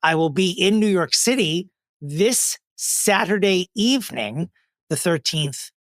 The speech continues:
of December. Why am I talking like William Shatner again?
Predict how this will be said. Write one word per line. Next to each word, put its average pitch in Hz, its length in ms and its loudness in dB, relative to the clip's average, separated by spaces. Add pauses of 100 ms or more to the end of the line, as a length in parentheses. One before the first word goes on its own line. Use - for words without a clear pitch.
(300)
of 135 400 -2 (480)
December. 156 520 -4 (320)
Why 160 160 -2
am 202 100 2
I 208 60 2
talking 196 320 -2
like 151 140 -6
William 147 240 0
Shatner 135 400 -4
again? 101 180 -8